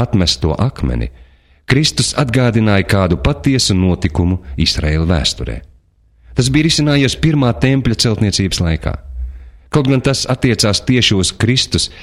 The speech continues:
pirmās atnākšanas laiku un bija īpašs aicinājums jūdiem, tā ir mācība arī mums. Kad tika celts Salamana dievnams, milzīgie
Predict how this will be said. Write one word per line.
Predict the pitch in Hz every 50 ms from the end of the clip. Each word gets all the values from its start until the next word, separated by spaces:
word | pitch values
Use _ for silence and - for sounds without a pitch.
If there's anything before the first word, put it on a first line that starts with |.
| - -
pirmās | - 123 120 113 98 82 78 - -
atnākšanas | 90 - 90 78 73 69 - - 73 69 - -
laiku | 90 110 120 127 - - - - - - _ _ _ _ _ _ -
un | 104 101 92
bija | 107 104 95 - - - - -
īpašs | 117 139 156 151 - 113 95 - -
aicinājums | - 92 95 95 - - 82 80 78 76 76 71 -
jūdiem, | 78 78 78 80 69 67 62 58 60 - - - _ _ _ _ _ _ _ _ _ _ _ _
tā | - 85 80
ir | 78 71 73
mācība | 78 82 82 78 - - - 87 87 87 80 90 92 - - - - - _ -
arī | 87 85 85 90 95
mums. | 113 127 110 78 62 - - - - - - _ _ _ _ _ _ _ _ _ _ _ _ _ _ _ _ _ _ _ _ _ _ _ _ _ _ _ _ _ _ _ - - -
Kad | 214 -
tika | 180 165 185 170 -
celts | 156 143 147 - - - - -
Salamana | - - - 123 120 117 107 98 90 82 71
dievnams, | - 85 82 82 85 87 87 82 - - - - _ _ _ _ _ _ 101
milzīgie | 127 151 156 127 131 135 127 107 127